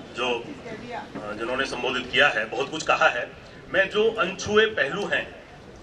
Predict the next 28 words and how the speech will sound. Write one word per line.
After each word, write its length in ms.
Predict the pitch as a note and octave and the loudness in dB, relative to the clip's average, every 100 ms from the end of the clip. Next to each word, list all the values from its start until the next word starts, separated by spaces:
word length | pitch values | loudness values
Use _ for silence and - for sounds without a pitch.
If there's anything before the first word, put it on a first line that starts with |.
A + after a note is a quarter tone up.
| - - | -14 -6
जिन 120 | E3+ | 2
पर 120 | F#3+ | 6
कम 280 | G3 G#3 G#3+ | 6 6 4
बात 240 | F3+ F3 D3+ | 4 4 2
हुई 140 | D#3+ | -4
है, 500 | D#3+ B2 - - D3+ | -2 -2 -4 -12 -10
उस 60 | C#3 | -6
पर 180 | - D#3 | 2 4
अपना 180 | E3 D#3+ | 4 0
फोकस 320 | C#3 D#3 D#3 | 2 0 2
करूंगा। 280 | C3+ C3+ C#3 - - - - - | 0 2 0 -2 -14 -18 -18 -16
तीन 300 | D3+ F#3+ C#4 | -2 4 8
बातें 260 | B3 G#3 A#3 | 8 8 6
मैं 140 | A3 | 8
आपके 240 | F#3 F3 E3+ | 6 6 4
साथ 180 | F3 E3+ | 4 4
शेयर 220 | D#3 C#3 | 2 0
करूंगा। 300 | B2+ G#2 - - - - - - - - - - - D#3+ | -2 -10 -14 -16 -20 -20 -20 -20 -16 -14 -14 -14 -14 2
पहला 300 | F#3+ - - | 6 10 10
प्लान 380 | - G#3 F#3+ G3+ | 8 8 8 6
बी, 420 | E3+ F#3 A#3+ - - - - - - - - E3 | -4 -4 -6 -14 -20 -20 -20 -20 -20 -20 -12 -4
दूसरा 480 | G3+ A3 A3 A#3 F#3 | 2 8 10 8 4
इंटीग्रेटेड 640 | F3+ A#3+ A3 G#3 G#3+ G3+ | -6 -4 0 2 2 2
अप्रोच 440 | E3+ F#3+ G#3+ G#3 - E3+ E3+ - - | 2 0 0 -2 -12 -12 -14 -12 2
और 100 | F3 | 2
तीसरी 380 | F#3 G3+ G3+ A3+ | 4 0 2 2
प्रैक्टिकल 500 | - G3+ B3 A3 E3+ | 6 6 8 6 6
अप्रोच। 420 | - - - | 2 -4 -6